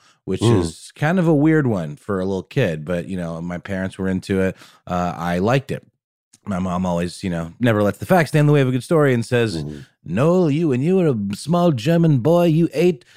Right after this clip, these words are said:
Speaker 1: your weight in escargot up and down the German countryside." 'Cause that's how she talks, 'cause she's an heiress, uh, of sorts. But maybe I would have an, an, an, the Noel Brown Escargot Society,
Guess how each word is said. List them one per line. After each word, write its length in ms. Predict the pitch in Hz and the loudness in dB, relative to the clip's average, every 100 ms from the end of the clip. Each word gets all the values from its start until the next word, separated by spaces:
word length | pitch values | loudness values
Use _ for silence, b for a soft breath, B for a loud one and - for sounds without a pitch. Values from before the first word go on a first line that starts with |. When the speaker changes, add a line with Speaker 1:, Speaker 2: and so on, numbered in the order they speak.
| b | b
Speaker 1:
your 280 | 101 151 123 | -2 2 2
weight 360 | 110 180 202 | 4 2 2
in 140 | 165 147 | 0 -2
escargot 800 | - 180 - 196 185 170 185 190 | -2 -4 -4 -2 0 2 4 4
up 140 | 208 240 | 2 2
and 160 | 233 | 2
down 380 | 185 240 254 233 | 4 2 4 2
the 80 | 202 | 0
German 580 | 160 170 240 247 247 196 | 0 2 2 2 2 0
countryside." 1160 | - 220 180 156 127 - 123 85 67 65 - - b b b | 0 2 2 2 0 2 0 0 -6 -10 -14 -20 b b b
'Cause 120 | 92 | -6
that's 200 | 98 113 - | -2 -2 0
how 100 | 104 | -2
she 180 | - | -2
talks, 320 | 90 98 78 - | -6 -4 -6 -8
'cause 120 | 87 | -12
she's 280 | - 101 87 | -6 -6 -4
an 120 | 82 | -6
heiress, 640 | 67 90 85 76 - - - B B B B | -4 -2 -2 -4 -8 -16 -20 B B B B
uh, 440 | 92 92 90 87 76 | -4 -2 -2 -4 -6
of 160 | 90 | -8
sorts. 420 | 80 - 95 85 - b b | -8 -6 -4 -6 -12 b b
But 220 | 104 110 | -2 0
maybe 260 | 165 247 302 | 2 2 4
I 60 | |
would 120 | 277 254 | 2 2
have 140 | 233 | 2
an, 60 | 214 | 2
an, 420 | 214 196 190 185 | 0 0 0 0
an, 160 | 185 175 | 0 0
the 100 | 156 | 2
Noel 220 | 165 180 | 2 2
Brown 320 | 170 180 180 | 2 2 2
Escargot 720 | 165 170 - 190 180 156 190 170 | 0 -2 -2 0 2 4 2 2
Society, 640 | 104 - 80 64 50 | -4 -4 -4 -6 -12